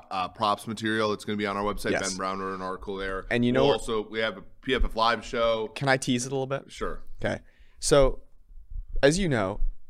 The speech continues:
Speaker 2: P F F has been working hard on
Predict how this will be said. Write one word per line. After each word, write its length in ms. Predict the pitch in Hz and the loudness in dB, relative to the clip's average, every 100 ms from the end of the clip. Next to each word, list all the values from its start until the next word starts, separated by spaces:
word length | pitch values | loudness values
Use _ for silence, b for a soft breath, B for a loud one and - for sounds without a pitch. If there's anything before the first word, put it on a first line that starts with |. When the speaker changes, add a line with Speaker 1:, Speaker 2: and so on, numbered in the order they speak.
| - - | -14 -2
Speaker 2:
P 160 | 139 | 4
F 120 | 131 131 | 4 8
F 200 | 110 - | 6 6
has 200 | 117 104 | 2 2
been 320 | - 104 101 - 101 | 0 0 -2 -6 4
working 320 | 110 - 107 | 4 4 0
hard 380 | 98 101 98 98 | 0 2 4 4
on 260 | 92 92 | 0 -2